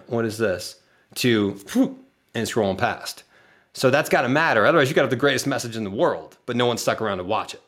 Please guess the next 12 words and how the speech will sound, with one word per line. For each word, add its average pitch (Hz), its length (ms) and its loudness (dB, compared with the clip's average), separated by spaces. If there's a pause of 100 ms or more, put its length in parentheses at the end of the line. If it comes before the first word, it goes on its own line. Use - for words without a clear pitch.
(680)
So 139 260 4
once 147 380 2
you 214 80 0
get 175 160 -2
past 147 240 -2
the 104 100 -8
hook, - 400 -4 (180)
then 143 520 -2 (180)
that 135 180 0
first 160 220 -2
couple 139 220 -2
seconds, - 580 -8